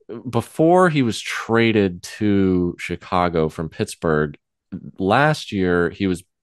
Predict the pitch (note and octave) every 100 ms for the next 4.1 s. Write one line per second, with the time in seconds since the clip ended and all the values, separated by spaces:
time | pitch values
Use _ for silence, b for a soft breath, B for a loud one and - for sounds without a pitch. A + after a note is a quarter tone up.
0 | _ _ - G2 D2+ - _ - F2 -
1 | D2+ D2+ D2 D2 B B B B G#2+ G2
2 | A2 G#2+ G#2 G2+ F#2+ E2 F2 E2 - A#2
3 | A#2+ B2 G#2+ G2+ G2 - E2+ - G2+ F2+
4 | -